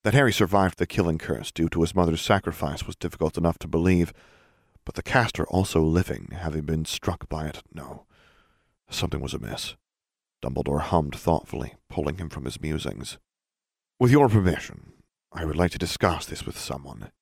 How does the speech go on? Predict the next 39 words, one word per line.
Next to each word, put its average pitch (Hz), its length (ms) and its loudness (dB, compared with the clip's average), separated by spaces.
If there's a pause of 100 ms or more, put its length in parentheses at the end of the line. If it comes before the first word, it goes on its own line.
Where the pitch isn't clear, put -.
(140)
he - 100 -16
requested - 460 -6
of - 80 -12
the - 80 -4
teen. 50 440 -8 (840)
"I 90 80 -4
can 113 120 6
assure 107 300 4
you 76 140 -4
he - 160 -10
is 58 140 -6
the 73 80 -8
most 71 280 -8
trustworthy 90 680 2
person 85 340 2
I 80 140 0
know, 73 420 -4 (480)
and 87 140 -4
the 95 80 6
only 98 160 8
one 92 160 6
I 90 60 8
believe 87 400 4
that - 160 -8
could - 160 -14
give 80 200 -2
us 76 220 -6
definitive - 480 -8
answers. - 480 -6 (500)
Of - 120 -6
course, 95 280 4
I 90 60 -2
will 87 100 0
not 87 220 2
mention 90 340 2
your 50 160 -10
status." - 560 -8 (840)
"Nicholas 127 400 4
Flamel?" 117 500 2